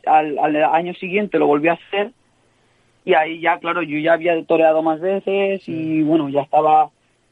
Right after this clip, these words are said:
Speaker 1: ya había ma-, toreado más a partir de la primera vez.
Speaker 2: Mm.
Speaker 1: Y, bueno, y a partir de esa ya contacté con él en, en lo del paseo taurino que se hizo después de la pandemia.
Speaker 2: Ah, sí.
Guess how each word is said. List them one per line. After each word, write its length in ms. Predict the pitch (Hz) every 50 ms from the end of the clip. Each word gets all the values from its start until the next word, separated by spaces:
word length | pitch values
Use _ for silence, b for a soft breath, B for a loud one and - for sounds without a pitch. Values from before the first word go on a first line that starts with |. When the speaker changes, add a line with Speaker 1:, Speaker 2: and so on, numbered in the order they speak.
| _ _ _ _ _ _ _ _ _ -
Speaker 1:
ya 220 | - 165 165 160
había 220 | 165 165 175 175 175
ma-, 160 | 170 175 165 - 139
toreado 300 | - 185 165 165 160 165
más 260 | 165 175 180 175 - -
a 60 | -
partir 280 | - 160 147 156 165
de 80 | 156 170
la 100 | 170 160
primera 300 | 151 170 170 170 170 175
vez. 240 | 180 190 202 214 220 -
Speaker 2:
Mm. 160 | 147 135 131 123 b b b b b _ _ _ _ _ _ _ _ _
Speaker 1:
Y, 100 | 202 208
bueno, 240 | 185 180 185 175 175
y 40 | 170
a 60 | 160 160
partir 380 | 160 151 - _ 151 160 151
de 200 | 151 170 175 175 175
esa 280 | 175 - 190 190 202
ya 420 | 190 185 170 165 165 165 170 170 175 170 160 - _ _ _ _ _ _
contacté 560 | - - 180 180 170 160 151 147 - - 156
con 160 | 151 160 165 165
él 320 | 170 175 175 170 170 170
en, 420 | 170 170 175 170 170 170 175 170
en 100 | - 175 170
lo 80 | 165
del 100 | 170 175
paseo 260 | 170 175 175 - 180 165
taurino 360 | - 170 165 170 175 170 170
que 100 | 170 170
se 100 | 175 175
hizo 360 | 190 208 - - 220 269 311
después 400 | - - 160 160 151 - 170 165
de 80 | 156 165
la 180 | 165 165 160 156
pandemia. 540 | - 160 170 175 190 202 196 208 226 269 - _ _ _ _ _ _ _ _ _ _ _ _ _ _ _ _ -
Speaker 2:
Ah, 120 | 151 135
sí. 180 | - - 127